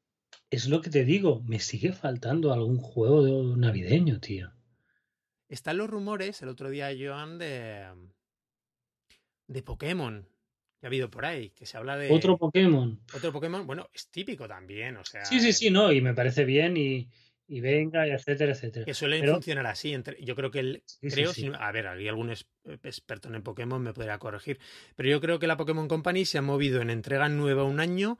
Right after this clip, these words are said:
Speaker 2: remake el otro.
Speaker 1: Ah, de hacer un Go, ¿no? De Let's Go de estos,
Speaker 2: A ver,
Speaker 1: ¿no?
Speaker 2: y en tres D S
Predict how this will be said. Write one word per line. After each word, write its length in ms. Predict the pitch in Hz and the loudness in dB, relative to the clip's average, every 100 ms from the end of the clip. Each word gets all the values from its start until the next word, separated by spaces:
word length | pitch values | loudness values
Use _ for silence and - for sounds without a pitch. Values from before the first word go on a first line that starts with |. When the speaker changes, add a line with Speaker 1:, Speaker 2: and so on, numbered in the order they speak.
| _ _ _ _ _ | _ _ _ _ _
Speaker 2:
remake 640 | 160 139 139 135 139 - | 0 6 6 8 4 4
el 120 | 143 120 | 2 2
otro. 380 | 107 - 95 _ _ _ _ _ _ _ _ _ _ _ _ _ _ _ _ _ - - _ | 0 -6 -16 _ _ _ _ _ _ _ _ _ _ _ _ _ _ _ _ _ -20 -20 _
Speaker 1:
Ah, 300 | 170 185 185 | 0 4 4
de 80 | 170 | 2
hacer 220 | 156 165 | 2 2
un 140 | 156 | 4
Go, 360 | 143 156 156 139 | 6 8 8 6
¿no? 280 | 139 165 170 | 4 0 0
De 420 | 135 127 127 120 120 _ _ _ _ _ _ _ _ _ _ _ _ _ - | 0 0 -2 -4 -8 _ _ _ _ _ _ _ _ _ _ _ _ _ -6
Let's 320 | 139 143 135 | 2 2 2
Go 240 | 131 139 127 | 2 2 2
de 120 | 120 | -2
estos, 200 | 123 - | -2 2
Speaker 2:
A 40 | 120 | 6
ver, 140 | 135 | 6
Speaker 1:
¿no? 180 | 156 190 | 4 -4
Speaker 2:
y 180 | - 135 | 2 6
en 140 | 113 104 | 6 4
tres 260 | 107 107 | -2 0
D 180 | 117 120 | 4 6
S 420 | 120 165 196 - | 6 4 2 0